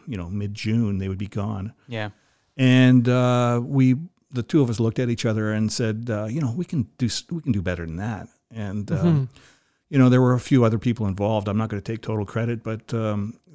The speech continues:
Speaker 1: you know, there was Jack Imhoff was involved. Uh, a fellow by the name of Walt Crawford was involved.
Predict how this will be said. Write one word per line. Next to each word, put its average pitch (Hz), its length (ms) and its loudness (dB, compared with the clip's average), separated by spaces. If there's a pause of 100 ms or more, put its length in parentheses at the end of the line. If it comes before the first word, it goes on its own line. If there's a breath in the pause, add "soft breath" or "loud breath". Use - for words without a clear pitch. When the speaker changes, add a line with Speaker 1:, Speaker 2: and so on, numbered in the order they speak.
Speaker 1:
you 135 120 -6
know, 101 120 -6
there 104 120 -6
was 104 320 -6
Jack 107 260 0
Imhoff 107 420 0
was 117 140 -6
involved. 104 480 -6
Uh, 107 220 -4
a 104 80 -10
fellow 113 220 -2
by 107 120 -2
the 110 60 -2
name 107 160 0
of 95 60 -4
Walt 101 280 -4
Crawford 110 480 -8
was 110 160 -8
involved. 104 540 -6